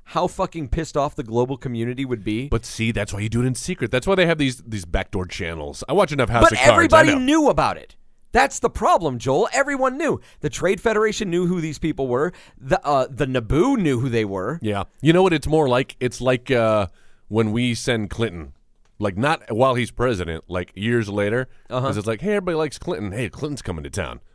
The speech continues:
Speaker 2: We, we, he's very respected. We can't, can't treat him like the, the way we're treating the sitting president. This is Clinton."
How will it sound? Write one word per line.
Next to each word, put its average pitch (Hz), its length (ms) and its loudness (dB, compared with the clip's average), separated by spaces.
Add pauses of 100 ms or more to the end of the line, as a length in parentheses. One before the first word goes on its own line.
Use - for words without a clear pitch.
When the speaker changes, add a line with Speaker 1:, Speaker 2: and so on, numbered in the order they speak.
Speaker 2:
We, 92 300 -4
we, 85 180 -12
he's 90 200 -8
very 98 280 -8
respected. 90 560 -6 (220)
We 80 60 -18
can't, 107 320 -6
can't 123 220 -4
treat 160 180 2
him 139 140 4
like 107 160 0
the, 95 240 -4
the 90 200 -10
way 98 120 -2
we're 90 120 -4
treating 90 280 -6
the 76 60 -12
sitting 107 260 -8
president. 65 340 -10
This 92 100 -10
is - 60 -12
Clinton." - 320 -6